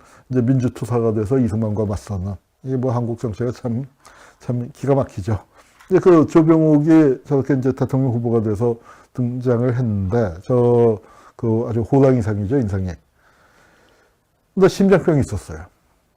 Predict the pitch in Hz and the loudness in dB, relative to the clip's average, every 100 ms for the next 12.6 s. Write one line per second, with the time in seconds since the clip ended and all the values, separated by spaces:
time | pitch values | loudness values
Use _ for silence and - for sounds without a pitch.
0 | _ _ _ _ _ - 160 156 156 156 | _ _ _ _ _ -6 -4 -2 0 0
1 | 151 160 147 147 147 143 147 190 196 160 | 0 2 4 4 4 0 0 0 0 -2
2 | 160 - 185 208 175 190 170 139 120 - | -4 -4 2 2 2 0 -2 -2 -6 -4
3 | 101 - _ _ _ - 156 143 147 156 | -8 -8 _ _ _ -4 -2 0 0 0
4 | 143 131 120 107 165 175 - - - - | -2 0 0 -2 -2 -4 -4 -20 -20 -18
5 | - 117 110 107 101 156 151 151 - 147 | -4 -2 0 -2 -2 0 2 2 2 -2
6 | - 127 127 139 - 120 - 117 107 123 | -2 -2 0 0 0 0 0 -2 -2 -4
7 | 117 101 107 139 104 127 185 214 151 143 | -4 -4 -4 -4 0 0 0 -2 -2 -8
8 | - 104 98 82 82 - - _ _ _ | -8 -8 -6 -8 -12 -20 -20 _ _ _
9 | _ - 214 165 165 147 156 147 139 131 | _ 0 2 2 2 2 2 2 0 0
10 | 117 135 127 113 - - - 127 117 139 | 0 2 2 0 -6 -20 -8 -4 0 2
11 | 131 120 117 117 110 110 110 107 120 113 | 2 2 -2 -2 -4 -4 -4 -2 -2 -2
12 | 101 104 107 - 117 | -4 -6 -6 -6 -4